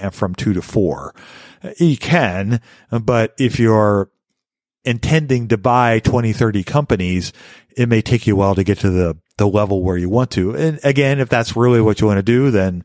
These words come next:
you know, more power to you. But I guess my point is, is that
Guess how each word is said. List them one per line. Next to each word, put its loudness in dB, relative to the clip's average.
you -4
know, 0
more 0
power 0
to 0
you. 2
But 0
I 0
guess -2
my 0
point 0
is, 0
is -2
that 0